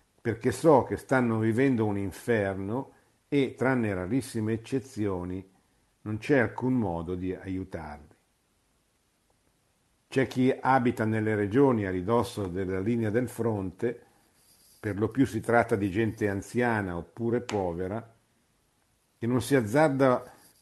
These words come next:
oppure non ha la forza fisica di cercare for-, fortuna altrove. In più loro dipendono completamente dagli aiuti umanitari, compresa l'acqua e il pane.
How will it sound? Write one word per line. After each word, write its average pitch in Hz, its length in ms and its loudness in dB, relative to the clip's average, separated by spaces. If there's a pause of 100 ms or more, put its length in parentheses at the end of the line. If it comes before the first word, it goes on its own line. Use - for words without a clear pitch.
(640)
oppure 143 380 0
non 110 220 2
ha 127 80 4
la 120 100 4
forza 127 420 4
fisica 104 580 0
di 87 120 -6
cercare 101 420 -4
for-, 98 360 -8
fortuna 98 840 -8
altrove. 85 560 -10 (1600)
In 113 180 -6
più 151 300 8
loro 135 480 6 (360)
dipendono 131 580 0
completamente 117 800 0
dagli 104 240 2
aiuti 110 340 0
umanitari, 101 800 -2
compresa 104 520 -4
l'acqua 113 580 -2
e 113 100 -6
il 110 100 -6
pane. 82 500 -10